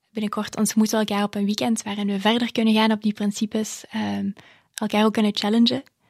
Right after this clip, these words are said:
We helpen mensen met een missiestatement uit te schrijven, eigenlijk een soort van korte beschrijving van wat je eigenlijk, eh, wilt bereiken, wilt doen in je leven, met, met welke waarden, principes.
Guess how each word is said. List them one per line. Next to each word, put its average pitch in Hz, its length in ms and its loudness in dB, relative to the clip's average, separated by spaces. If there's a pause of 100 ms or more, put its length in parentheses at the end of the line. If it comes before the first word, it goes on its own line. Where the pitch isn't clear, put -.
(500)
We 240 80 -10
helpen 208 260 -4
mensen 214 340 2
met 208 200 -4
een 196 340 -8
missiestatement 240 840 -2
uit 220 160 -4
te 226 80 -8
schrijven, 226 440 -6
eigenlijk 220 360 -6
een - 60 -12
soort - 240 -8
van 214 160 -4
korte 214 320 -6
beschrijving 214 680 2 (340)
van 202 280 0
wat 202 160 -4
je - 60 -6
eigenlijk, 208 420 0 (540)
eh, 208 280 -6
wilt 208 220 -2
bereiken, 214 420 0
wilt 208 200 2
doen 226 180 8
in 226 140 6
je 208 120 6
leven, 220 520 2
met, 202 160 0
met 202 200 0
welke 208 300 0
waarden, 208 340 0
principes. 233 720 -2